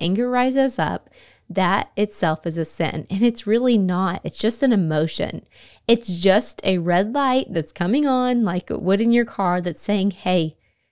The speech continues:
something's wrong, that bothered you for some reason, and you need to explore why it bothered you."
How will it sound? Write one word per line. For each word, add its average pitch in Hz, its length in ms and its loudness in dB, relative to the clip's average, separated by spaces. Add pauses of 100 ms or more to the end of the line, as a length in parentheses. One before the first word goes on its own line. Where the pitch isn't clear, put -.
(120)
something's 247 580 0
wrong, 220 560 2 (140)
that 185 240 -4
bothered 220 420 4
you 220 140 0
for 208 160 -2
some 196 280 0
reason, 180 460 0
and 175 160 2
you 180 80 2
need 196 220 2
to 247 100 2
explore 175 800 -2
why 175 600 -2
it 156 160 -4
bothered 156 400 -6
you." - 220 -14